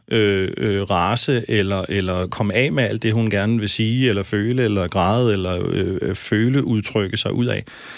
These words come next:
øh, uden at vælte. Fordi det viser egentlig kvinden, at hun kan stole på, at han er der. Og det kan installere en tryghed, for eksempel i et parforholdsrelation.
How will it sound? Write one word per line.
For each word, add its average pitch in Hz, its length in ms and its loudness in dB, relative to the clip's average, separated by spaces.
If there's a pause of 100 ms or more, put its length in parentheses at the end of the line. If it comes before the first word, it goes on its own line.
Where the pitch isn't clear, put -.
(240)
øh, 98 400 2
uden 143 200 4
at 131 140 2
vælte. 127 260 2 (640)
Fordi 123 260 0
det 151 280 2 (640)
viser 139 540 0
egentlig 127 300 2
kvinden, 127 420 0 (100)
at - 360 -4 (180)
hun 104 260 0
kan - 240 -2 (260)
stole 101 460 -2
på, 95 340 -2 (340)
at 107 140 2
han 107 120 4
er 82 160 2
der. 78 80 -4 (400)
Og 104 160 -4
det 156 180 2 (120)
kan 117 140 0
installere 107 500 0
en 104 60 0
tryghed, 101 420 0
for 110 120 0
eksempel 104 320 -2
i 101 40 0
et 92 80 -4
parforholdsrelation. 92 1300 0